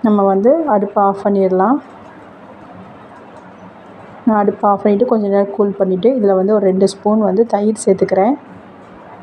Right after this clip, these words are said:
தயிர் சேர்த்து நல்லா மிக்ஸ் பண்ணி விட்டுட்டு நம்ம ஒரு டம்ளர்ல உள்ள ஒரு கிளாஸ்ல ஊத்திக்கலாம். ஊத்திட்டு சின்ன வெங்காயம் டேஸ்ட் உங்களுக்கு பிடிச்சிச்சுன்னா கண்டிப்பா சேர்த்துக்கங்க.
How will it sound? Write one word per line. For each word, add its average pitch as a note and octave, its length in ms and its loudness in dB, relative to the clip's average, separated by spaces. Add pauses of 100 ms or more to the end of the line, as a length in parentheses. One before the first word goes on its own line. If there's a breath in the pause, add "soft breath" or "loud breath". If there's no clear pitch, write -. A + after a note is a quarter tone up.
(1900)
தயிர் A3+ 340 0
சேர்த்து G#3+ 220 2
நல்லா G#3 260 2
மிக்ஸ் G3 320 -4
பண்ணி G#3 200 0
விட்டுட்டு F#3 340 2
நம்ம G#3+ 200 2
ஒரு F#3 120 0
டம்ளர்ல F#3 400 0
உள்ள G3+ 240 0 (100)
ஒரு F#3+ 180 2
கிளாஸ்ல F#3+ 440 2
ஊத்திக்கலாம். F#3+ 560 2 (680 loud breath)
ஊத்திட்டு A#3+ 400 2
சின்ன A#3 300 2
வெங்காயம் A3+ 340 2
டேஸ்ட் G#3+ 320 2
உங்களுக்கு G3 260 0
பிடிச்சிச்சுன்னா G3 560 2
கண்டிப்பா G3+ 440 0
சேர்த்துக்கங்க. F#3+ 640 0